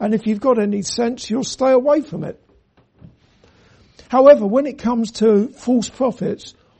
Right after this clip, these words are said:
or false teachers, they're not so obvious. As Jesus said, they come in sheep's clothing, thereby giving the impression that they belong to Jesus,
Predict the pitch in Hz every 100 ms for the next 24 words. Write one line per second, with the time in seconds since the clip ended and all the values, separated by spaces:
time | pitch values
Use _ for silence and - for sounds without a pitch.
0 | _ _ - 220 196 - 226 208 - 226
1 | 277 - 175 262 285 - _ _ _ _
2 | _ _ _ _ _ 240 233 269 269 -
3 | 262 247 254 - 202 160 - - - _
4 | _ _ _ - 190 - 247 240 214 -
5 | - 214 165 - _ _ _ - 208 202
6 | - 233 247 - 233 226 - - 208 -
7 | - - _ - 269 269 151 - 143 _
8 | _ _ _ _ _ _ _ _ _ _
9 | 254 294 294 254 226 247 294 294 262 233
10 | 196 208 185 - 214 202 - 208 160 214
11 | 240 254 196 170 208 208 180 214 -